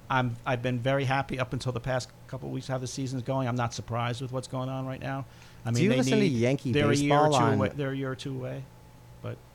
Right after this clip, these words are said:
Speaker 2: on s-, and whatever,
Speaker 1: uh, what,
Speaker 2: C N B C
Speaker 1: what,
Speaker 2: or
Speaker 1: whatever
Speaker 2: whatever.
Speaker 1: they're on now?
Speaker 2: W C B S?
Speaker 1: Uh, with,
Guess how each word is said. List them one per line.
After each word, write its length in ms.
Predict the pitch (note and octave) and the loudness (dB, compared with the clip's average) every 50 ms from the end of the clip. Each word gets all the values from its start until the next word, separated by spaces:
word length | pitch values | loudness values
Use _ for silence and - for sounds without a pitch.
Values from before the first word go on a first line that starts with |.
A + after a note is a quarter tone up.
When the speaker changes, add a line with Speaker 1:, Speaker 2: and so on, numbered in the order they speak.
| - - - | -20 -8 -4
Speaker 2:
on 180 | G2 G2 F#2+ F2+ | -2 0 0 0
s-, 140 | - - - - - - - - - - - | -2 -6 -10 -12 -20 -20 -20 -20 -20 -14 -6
and 300 | - F#2+ F#2 F#2 F2+ D#2+ - - - - - - | -2 -2 0 0 -2 -2 -6 -10 -18 -16 -8 -4
whatever, 280 | F#2+ F2+ F2+ F2 F#2 | -2 -2 -2 -2 -2
Speaker 1:
uh, 20 | F#2+ | -4
what, 60 | - | -4
Speaker 2:
C 160 | - - - | -2 -2 0
N 40 | F#2 | 0
B 40 | F#2 | 2
C 20 | |
Speaker 1:
what, 140 | F2+ F2+ A#2+ | 2 0 0
Speaker 2:
or 60 | - B2+ | 0 0
Speaker 1:
whatever 240 | B2+ B2 B2 A#2+ - | 0 0 0 0 0
Speaker 2:
whatever. 240 | B2+ B2 B2+ B2 B2 | 0 0 0 0 -2
Speaker 1:
they're 140 | B2 B2+ C3 | 0 0 -2
on 180 | C3 C3+ C#3 | -2 -2 -4
now? 200 | C#3+ D3 D#3 D3 C3+ - - - - - - | -6 -6 -8 -10 -12 -16 -20 -20 -20 -10 -2
Speaker 2:
W 320 | - A2 G#2 G#2+ G#2+ G#2 G2+ | -2 0 2 2 2 0 0
C 180 | - - G#2 G2+ | -2 -2 -4 -2
B 160 | F#2+ G2 F#2+ | -2 0 0
S? 300 | F#2+ G2+ A2 - - - - - - - - - - - | 0 -2 -2 -4 -8 -12 -16 -20 -20 -20 -12 -10 -8 -4
Speaker 1:
Uh, 460 | - C3 B2+ B2 B2 A2+ A#2 A2+ A2+ - - - - - - - | -2 0 2 2 2 2 2 0 -2 -4 -8 -14 -20 -20 -14 -6
with, 160 | B2 A#2 A2+ | -4 -4 -4